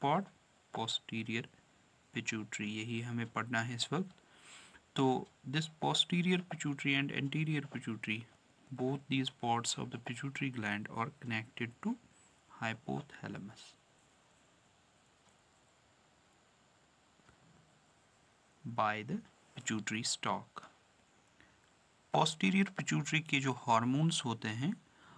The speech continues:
वो हमेशा synthesize होते हैं hypothalamus में। Hypothalamus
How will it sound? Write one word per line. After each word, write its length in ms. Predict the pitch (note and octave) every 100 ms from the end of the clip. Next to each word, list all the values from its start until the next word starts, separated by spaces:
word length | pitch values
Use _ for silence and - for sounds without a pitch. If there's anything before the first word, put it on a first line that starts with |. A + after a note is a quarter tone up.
| - - C#3
वो 260 | D#3 E3
हमेशा 560 | E3 - D3 E3 F3+ D#3+
synthesize 760 | - D3 D#3 D#3 - C3 B2+ -
होते 260 | A#2+ A#2 A2
हैं 240 | A2 F3+ F3+
hypothalamus 1000 | A#2+ G#2+ - G#2 - G#2 G2+ A#2+ A#2 -
में। 120 | - A#2+ - _ - - -
Hypothalamus 840 | A#2 A2+ B2 A#2+ A#2 A#2 A#2 A#2